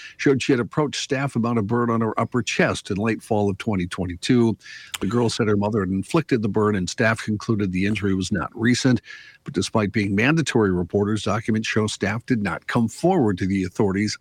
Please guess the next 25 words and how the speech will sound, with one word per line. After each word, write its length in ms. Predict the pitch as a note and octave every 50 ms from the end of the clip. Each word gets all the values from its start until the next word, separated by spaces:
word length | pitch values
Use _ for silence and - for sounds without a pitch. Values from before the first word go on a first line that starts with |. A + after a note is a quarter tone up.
| _ -
about 480 | A2+ F#2+ - - D3 D#3 D3 A#2 - - - - - _ _ _ -
the 180 | F#2+ F#2 F#2+
incident. 480 | G2+ G2+ - - G2+ G2 G2+ G2 F#2 - - - - - - - _ -
Relative 440 | F2+ G#2+ A#2+ A#2 - - A2 G2 F#2
of 100 | F2+ E2
the 80 | E2+ F#2
family 440 | - - B2+ C#3 E3+ E3 C3 A2
explained 420 | F2 D#2+ - - - G2+ F#2+ G2 F#2
to 80 | F2
police 360 | E2+ - G2+ F#2+ F#2+ F#2 - -
on 120 | F2+ F2
the 60 | F#2 -
case 380 | - - G#2+ A2+ B2 A#2+ -
that 140 | - - -
she 180 | - - A#2+ A2+
was 120 | A2+ G#2+
concerned 560 | - - - A2 G#2+ - - - A#2+ B2+ D3 D#3
about 280 | - - F#2+ F#2+ G2
her, 100 | - A#2+ G2 - - - - - -
about 420 | G2+ G#2 F#2 A2+ A2+ A2+ G#2 -
Travis's 540 | - - A#2 A2+ A2 A2 - - G2+ F#2+ F#2+
daughter's 420 | G2+ G2 G2+ G#2+ G2 F#2+ F2+ -
living 300 | A#2 C3 D#3 F#3 E3+ C3+
con-, 220 | - - F2+ E2+ - - G2 G#2
situation. 720 | - - A2 F#2 - G#2+ G#2 C3 D3+ - - - E2 F2